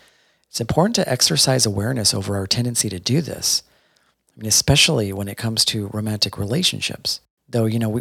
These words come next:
we, we seem to have integrated this behavior into certain areas of our lives where it can actually sometimes be seen as an acceptable practice. I mean, it seems kind of to really help us envision the life that we want to live when we use it as a way to manifest our own success.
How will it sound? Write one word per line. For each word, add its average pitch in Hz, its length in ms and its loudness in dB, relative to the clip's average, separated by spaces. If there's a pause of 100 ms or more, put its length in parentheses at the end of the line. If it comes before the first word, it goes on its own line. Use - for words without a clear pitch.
we, 127 80 0
we 127 120 -2
seem 170 280 2
to 156 80 4
have 135 500 4
integrated 123 520 0
this 110 140 -2
behavior 110 480 -2
into 101 160 -4
certain 113 280 2
areas 113 400 0
of 110 100 -6
our 104 100 0
lives 104 400 0
where 104 120 -2
it 104 60 -6
can 127 100 -4
actually 180 320 0
sometimes 135 500 0
be 117 140 -2
seen 127 240 0
as 104 140 -2
an 104 80 -6
acceptable 98 480 -4
practice. - 600 -2 (260)
I - 60 -8
mean, 123 120 0
it 117 80 0
seems 208 280 6
kind 170 160 4
of 117 240 2 (420)
to 135 100 0
really 135 220 6
help 131 280 4
us 120 160 6
envision 123 360 0
the 107 100 -2
life 110 360 -2
that 110 180 -2
we 113 100 -4
want 113 380 -2
to 104 100 -2
live 107 400 -2
when 104 100 -4
we 107 80 -4
use 120 260 0
it 113 80 2
as 107 140 0
a 107 40 -4
way 110 200 -2
to 104 340 -4 (720)
manifest 123 500 0
our 107 120 -2
own 113 120 -2
success. - 680 -2